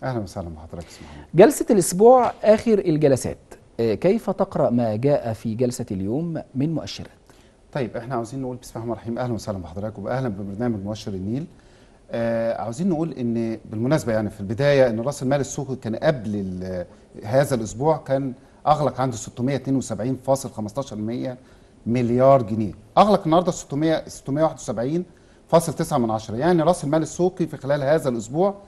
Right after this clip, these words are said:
Speaker 1: ما اتغيرش قوي وما ارتفعش، حصل فيه ثبات،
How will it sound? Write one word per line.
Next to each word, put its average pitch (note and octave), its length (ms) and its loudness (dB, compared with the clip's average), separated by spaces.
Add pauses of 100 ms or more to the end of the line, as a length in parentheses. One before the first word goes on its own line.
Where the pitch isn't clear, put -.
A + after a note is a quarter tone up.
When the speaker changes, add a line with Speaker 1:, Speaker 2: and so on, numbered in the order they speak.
(360)
Speaker 1:
ما B2+ 200 4
اتغيرش D3+ 600 4
قوي E3+ 380 4 (260)
وما C#3+ 200 0
ارتفعش، D#3+ 580 2 (220)
حصل D3 480 -2
فيه D#3 80 0
ثبات، D3 400 4